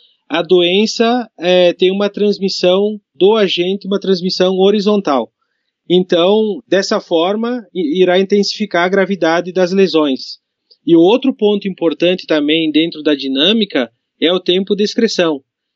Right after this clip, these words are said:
que tem sido descrito por, por trabalhos que, é, que dura até duzentos e quatorze dias.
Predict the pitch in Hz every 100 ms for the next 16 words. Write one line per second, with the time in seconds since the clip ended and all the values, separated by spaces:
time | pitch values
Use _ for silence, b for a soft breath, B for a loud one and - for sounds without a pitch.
0 | _ - 185 202 196 208 190 165 156 -
1 | 170 196 190 143 156 123 170 165 175 139
2 | 147 180 208 147 - - - 180 170 160
3 | 151 - 151 202 202 - 190 202 196 160
4 | 202 240 - 220 202 202 202 196 190 151
5 | 143 107 -